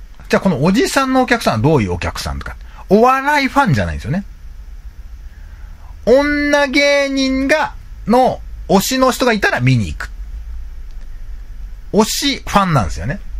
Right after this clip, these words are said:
だから相対的なお笑いファンっていうのは、例えば僕とか結構少ないと思うんですよ。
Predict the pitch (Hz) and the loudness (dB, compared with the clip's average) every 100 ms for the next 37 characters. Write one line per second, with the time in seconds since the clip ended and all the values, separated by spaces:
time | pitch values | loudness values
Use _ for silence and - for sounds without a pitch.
0 | - - - - 220 202 - 285 302 302 | -8 -8 -8 -4 0 2 4 6 6 4
1 | 285 277 262 262 262 254 262 208 - 170 | 2 2 0 0 2 4 2 0 -2 4
2 | 214 220 220 214 220 220 208 214 220 226 | 6 6 4 4 4 4 2 2 6 6
3 | 247 294 262 - - 135 139 117 117 131 | 6 6 4 2 0 4 4 4 4 4
4 | 120 135 104 101 80 - 143 226 - - | 4 4 4 0 0 -2 0 2 0 0
5 | 262 254 190 90 78 73 65 - 67 | 2 2 2 -2 -6 -6 -8 -8 -10